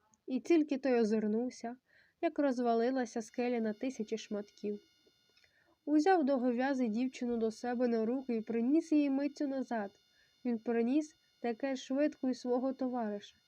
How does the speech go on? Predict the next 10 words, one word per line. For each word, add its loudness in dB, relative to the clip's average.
І -2
не 2
встигло 0
пробити 0
дванадцять, -2
як 0
сиділи 4
вони, 0
як -4
раніше, -2